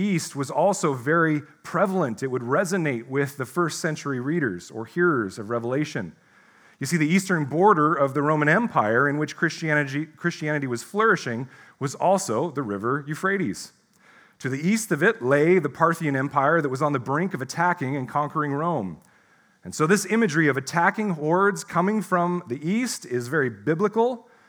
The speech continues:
and contemporarily relevant for the first century church. It's still relevant for us today. Look on enough crazy prophetic websites and you'll see that Russia attacking Ukraine could be the fulfillment of this.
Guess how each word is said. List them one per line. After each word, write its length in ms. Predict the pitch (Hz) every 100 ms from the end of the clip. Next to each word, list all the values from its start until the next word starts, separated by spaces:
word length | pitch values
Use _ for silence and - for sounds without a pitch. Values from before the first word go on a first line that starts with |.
| _ _
and 380 | 151 220 233 180
contemporarily 760 | 185 170 208 196 196 190 180 135
relevant 560 | 147 196 180 117 110
for 100 | -
the 80 | 127
first 340 | - 143 147 -
century 400 | 123 - 127 123
church. 560 | - 180 113 - - _ _ _ _ _ _ _
It's 160 | - 135
still 260 | - 226 160
relevant 400 | 147 156 170 160
for 160 | 135
us 320 | 143 - -
today. 600 | - 170 185 151 101 87 - _ _ -
Look 180 | 143 170
on 120 | 160
enough 240 | 160 160
crazy 340 | - 160 156 170
prophetic 480 | - 151 185 170 127
websites 580 | 156 180 196 185 185
and 140 | 147 143
you'll 140 | 180
see 400 | 165 170 185 208
that 180 | 139 117
Russia 400 | 135 170 202 185
attacking 460 | 135 160 160 151 143
Ukraine 500 | - - 208 226 208 -
could 240 | - 170 123
be 140 | 139
the 80 | 131
fulfillment 560 | 131 131 131 139 120
of 220 | 110 127 120
this. 440 | 127 - -